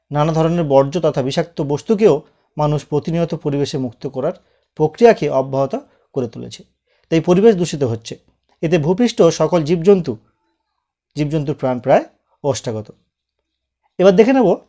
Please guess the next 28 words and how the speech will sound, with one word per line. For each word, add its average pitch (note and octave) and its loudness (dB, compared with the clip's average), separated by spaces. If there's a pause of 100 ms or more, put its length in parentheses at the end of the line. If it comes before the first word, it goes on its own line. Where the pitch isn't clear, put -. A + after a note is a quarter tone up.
(460)
জনসংখ্যা A3 0
বৃদ্ধি G#3+ 0 (580)
মানব A3 2
স্বাস্থ্যের A#3 -2
উপর G3+ 0
কীভাবে E3 2
প্রভাব C3 -2
ফেলছে। A2+ -10 (1000)
মানুষের G3 2
সংখ্যা A3 -2
বাড়ার A3+ 6
সাথে F#3+ -2
সাথে G#3 0
প্রত্যেকে - 0
প্রত্যেকের F3 -4
কাছাকাছি F3+ 0
আসার D3+ 2 (600)
বা D3+ 6
হওয়ার D3 6
অবস্থা D#3 0
সৃষ্টি - -10
হচ্ছে। - -10 (560)
এর F3+ 0
ফলে F#3 2 (280)
বায়ুবাহিত F3 6
রোগ E3 4
দ্রুততার F3 2
সঙ্গে F#3 0